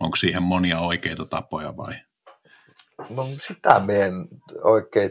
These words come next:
Speaker 2: tiedä, että mikä se monen oikea tapa, että tuota, kyllähän Karjalan piirakka on aina Karjalan piirakka.
Speaker 1: Mistä, mistä saa tuota Lappeenrannassa niin parhaat, parhaat Karjalan piirakat?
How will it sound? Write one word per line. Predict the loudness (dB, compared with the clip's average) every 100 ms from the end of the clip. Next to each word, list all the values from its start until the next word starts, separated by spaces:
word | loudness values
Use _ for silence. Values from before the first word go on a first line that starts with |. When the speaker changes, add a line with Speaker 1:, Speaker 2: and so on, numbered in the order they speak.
| 2
Speaker 2:
tiedä, | 2 4 2
että | -2 -6
mikä | 0 6 6
se | 4 -2 -8
monen | 2 4 6 6
oikea | 6 4 4 2
tapa, | 4 0 4 4 4
että | -2 -6
tuota, | -4 -4 -8 -14 _ _ _ -20 -20 _ _ _ _ -8
kyllähän | -2 0 -2 -4
Karjalan | 4 6 8 6 4
piirakka | 4 4 2 2 6
on | 6
aina | 4 0
Karjalan | -2 0 -2 -6 -18
piirakka. | _ _ _ _ _ _ _ _ _ _ _ _ _ _
Speaker 1:
Mistä, | 4 4 4 0 2
mistä | 2 4 4
saa | 2 2
tuota | 2 0 0 0 0 2
Lappeenrannassa | 2 2 4 4 4 2 2 0 0
niin | -2 -4 -6 _ -20 -20 _ _ _ _
parhaat, | 2 4 2 -2 -6 -10 -18 0
parhaat | 2 4 0 0
Karjalan | 0 2 2 0 -2
piirakat? | 0 -2 -6